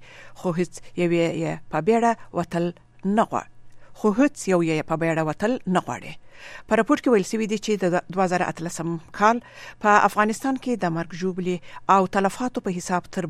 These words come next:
بل هر کال یو مرګونی کال و، چې د راپورټونو له مخې په جګړو کې د ملکي وګړو، پوځیانو او د حکومت مخالفو وسلوالو جنګیالیو په ګډون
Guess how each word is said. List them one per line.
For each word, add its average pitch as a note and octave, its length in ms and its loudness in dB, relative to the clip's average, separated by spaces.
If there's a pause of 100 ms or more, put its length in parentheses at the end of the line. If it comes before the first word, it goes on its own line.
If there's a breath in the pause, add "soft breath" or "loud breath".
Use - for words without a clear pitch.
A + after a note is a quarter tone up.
بل G#3 120 2 (160)
هر C4+ 160 0 (100)
کال F3 200 0 (280 loud breath)
یو F3 80 4 (120)
مرګونی E3 420 -2
کال C#3+ 180 -6
و، C3 120 -8 (320 soft breath)
چې - 160 -6
د E3+ 80 -2
راپورټونو E3 420 -4
له D#3 120 -4
مخې A#3 200 -2 (400 loud breath)
په G#3 140 2
جګړو A3+ 320 2
کې B3+ 200 0
د F#3 120 2
ملکي E3+ 260 -2
وګړو، F3 360 -2 (200)
پوځیانو F3 500 0 (140)
او E3+ 160 -2
د D#3+ 140 -6
حکومت E3+ 440 -6
مخالفو E3 540 -6 (380 loud breath)
وسلوالو E3 520 -2
جنګیالیو D#3+ 560 -6
په E3 140 -8
ګډون G3 260 -2